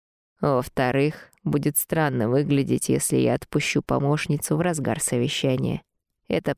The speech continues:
повредит моей репутации". "Понимаю". Я сглотнула.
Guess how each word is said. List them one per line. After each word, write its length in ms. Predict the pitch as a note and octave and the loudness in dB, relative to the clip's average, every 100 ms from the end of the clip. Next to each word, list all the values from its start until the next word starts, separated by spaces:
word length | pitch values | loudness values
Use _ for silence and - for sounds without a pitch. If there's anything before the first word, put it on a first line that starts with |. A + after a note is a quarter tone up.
| - | -2
повредит 520 | E3+ D#3+ D#3+ - - | 0 2 2 0 -2
моей 220 | C3+ A#2 | 0 0
репутации". 800 | - - - - - - - F3+ _ _ _ _ _ _ - | -2 -4 -6 -8 -6 -8 -8 -10 _ _ _ _ _ _ -2
"Понимаю". 720 | B3 G#3+ F#3 F3+ F3 E3 D#3 - - _ _ _ _ _ | 4 6 6 6 6 4 0 -10 -20 _ _ _ _ _
Я 160 | F3 F3 | 0 0
сглотнула. 680 | F3+ C#3+ - D3+ D3 D#3 | 0 -4 -4 -4 -4 -4